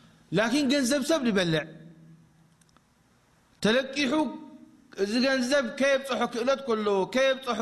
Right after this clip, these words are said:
ዝሞተ፣ እ፣ ኣብ ኣዱንያ ከለዉ ከም በዓል ሰይድና መሓመድ ዓለይሂ ሰላም ኣይሰግድሉን እዮም ሰላተል ጀናዛ።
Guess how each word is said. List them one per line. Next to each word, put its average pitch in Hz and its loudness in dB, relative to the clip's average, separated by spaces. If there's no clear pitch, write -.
ዝሞተ፣ 214 -2
እ፣ 208 2
ኣብ 220 0
ኣዱንያ 349 2
ከለዉ 202 0
ከም 175 -2
በዓል 190 2
ሰይድና 202 0
መሓመድ 196 -2
ዓለይሂ 180 0
ሰላም 196 -2
ኣይሰግድሉን 156 0
እዮም 143 2
ሰላተል 127 -2
ጀናዛ። 101 -6